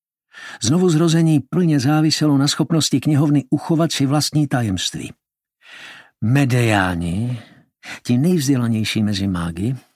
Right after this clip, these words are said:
dostali svolení užívat vědění knihovny, pokud zároveň přijmou povinnost péče o ni. Ve společnosti, jež povstala na knihovních pozůstatcích,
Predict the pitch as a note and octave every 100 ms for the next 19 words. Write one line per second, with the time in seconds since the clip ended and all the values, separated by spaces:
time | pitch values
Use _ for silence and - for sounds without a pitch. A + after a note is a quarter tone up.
0 | _ C3 A2+ - C#3+ C3+ B2+ C3 C#3+ C#3
1 | - D3 A#2 D3 C#3+ B2+ G#2+ B2+ B2+ C3
2 | B2+ B2+ G#2 F2+ D#2 D2 C#2 _ _ _
3 | F#3+ - - E2 A2+ C#3+ D#3+ D3 A#2 G2
4 | - D#3+ D3 A#2+ - D3 D3+ D3 C#3+ -
5 | _ A#2+ A#2 - - - - - - _
6 | _ _ - - - - - B2+ - G3+
7 | G3 C#3 B2 - B2+ A#2 - D#3 D3+ -
8 | F3 C#3+ G2 A#2 - D#3+ D#3 C#3 A#2 -
9 | D3 E3+ D3+ E3+ D#3 - E3+ D#3